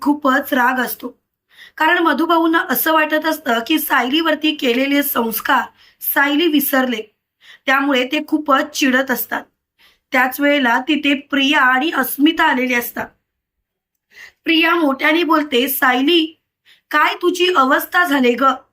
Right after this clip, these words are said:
तुझी हीच अवस्था बघण्यासाठी मी इथे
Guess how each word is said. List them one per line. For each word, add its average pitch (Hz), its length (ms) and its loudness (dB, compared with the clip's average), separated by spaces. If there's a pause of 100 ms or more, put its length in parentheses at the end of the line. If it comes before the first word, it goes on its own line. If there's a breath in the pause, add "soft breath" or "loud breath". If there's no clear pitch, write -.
(600 loud breath)
तुझी 294 240 4
हीच 339 400 2
अवस्था 302 500 2
बघण्यासाठी 285 1000 -2 (720 soft breath)
मी 294 140 6
इथे 302 680 0